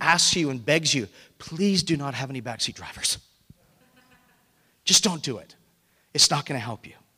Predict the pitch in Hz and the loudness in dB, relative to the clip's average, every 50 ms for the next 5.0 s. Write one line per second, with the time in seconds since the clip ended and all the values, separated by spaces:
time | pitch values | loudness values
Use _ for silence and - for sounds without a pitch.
0 | _ _ _ _ _ _ _ _ _ _ _ _ _ _ _ _ - 151 - - | _ _ _ _ _ _ _ _ _ _ _ _ _ _ _ _ 2 6 8 8
1 | 214 220 - 220 170 190 180 160 143 - - - 180 175 175 170 151 143 143 156 | 8 8 6 4 2 4 4 4 4 4 6 8 8 8 8 6 4 8 8 8
2 | 151 151 - - - 175 165 143 139 - - 170 156 135 131 151 185 190 190 185 | 8 8 4 4 6 8 8 8 8 6 4 4 4 4 6 6 10 10 10 10
3 | - - 165 180 208 226 214 - 226 202 180 175 170 156 165 160 156 - - 175 | 10 8 6 8 10 10 10 8 6 6 4 4 4 4 2 0 0 2 4 4
4 | 180 175 - 180 170 165 - - 156 143 139 - - 175 156 131 120 - - - | 4 4 2 -2 -4 -4 -4 -4 -4 -6 -6 0 4 6 6 6 6 4 2 0